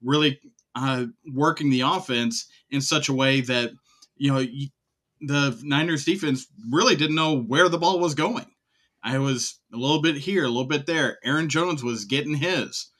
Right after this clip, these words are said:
you know, getting those creases because he is a slippery guy,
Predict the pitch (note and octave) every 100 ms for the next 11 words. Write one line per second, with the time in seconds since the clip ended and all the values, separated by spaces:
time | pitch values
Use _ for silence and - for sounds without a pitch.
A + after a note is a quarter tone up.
0 | _ _ C3 C3+ B2 - - C#3+ D#3 D3+
1 | D3 - E3+ - G#2 - A#2+ C3+ C3+ -
2 | - _ _ _ D3+ D3+ E3 D3 D3 C#3
3 | - A#2+ C3 C3 D#3 D3+ B2+ C#3 D#3+ B2
4 | A#2+